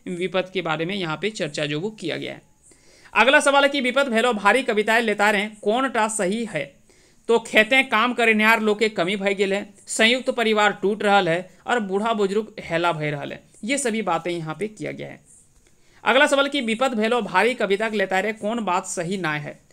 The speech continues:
तो "चाष बास करना मुश्किल भय गेल है", कोई खेती बाड़ी करे खोज ना है, छुआ पोता पढ़े लिखे लागल है, ना, ए, पढ़े ना लिखा,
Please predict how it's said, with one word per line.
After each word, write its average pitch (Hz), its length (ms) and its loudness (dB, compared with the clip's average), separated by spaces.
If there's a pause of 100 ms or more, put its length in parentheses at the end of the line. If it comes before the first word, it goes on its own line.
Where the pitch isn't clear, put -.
(120)
तो 233 100 2
"चाष 220 400 2
बास 220 200 0
करना 208 280 -2
मुश्किल 185 360 -6
भय 196 160 0
गेल 185 180 0
है", 202 220 -4 (480)
कोई 247 200 8
खेती 233 340 -2
बाड़ी 214 260 2
करे 208 220 0
खोज 180 280 -4
ना 190 200 0
है, 208 380 -6 (120)
छुआ 240 300 4
पोता 240 300 2
पढ़े 214 320 2
लिखे 226 540 0
लागल 196 320 4
है, 208 100 2 (920)
ना, 180 180 4
ए, 180 280 0
पढ़े 196 280 0
ना 208 140 2
लिखा, 208 260 0